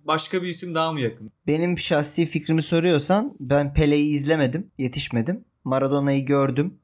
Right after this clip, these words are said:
Speaker 2: Yani şeyini de, videolarını da çok gördüm. Maradona yine başka bir seviye. Hani şu anki Messi gibi.
Speaker 1: Futbol değil ya, efsane, yani futbolları da tabii ki de hani efsane mi o kadar?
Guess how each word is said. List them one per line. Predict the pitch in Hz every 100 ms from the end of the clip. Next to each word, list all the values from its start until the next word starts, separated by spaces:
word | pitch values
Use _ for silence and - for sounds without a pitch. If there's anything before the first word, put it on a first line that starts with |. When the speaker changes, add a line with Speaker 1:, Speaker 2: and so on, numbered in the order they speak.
| _ 135
Speaker 2:
Yani | 120 123 110
şeyini | - 143 131 127
de, | 135
videolarını | 120 127 127 131 127 131 127
da |
çok | 123 113 -
gördüm. | 117 151
Maradona | 180 147 147 156 147 143
yine | 139 151 139
başka | 135 - 170 151
bir |
seviye. | - 127 117 113
Hani | 120 120 - -
şu | - 147
anki | 135 135 135
Messi | 139 143 - 117
gibi. | 110 175 - _
Speaker 1:
Futbol | - 190 254 269 262
değil | 285
ya, | 185
efsane, | 180 - 233 226 233 208 - -
yani | 135
futbolları | 123 - 202 208 202
da | 185
tabii | 156 170
ki | 233
de | 226
hani | 151 147
efsane | 160 - 214 214 247
mi | 208 147 110 - _ _
o | 127
kadar? | 117 98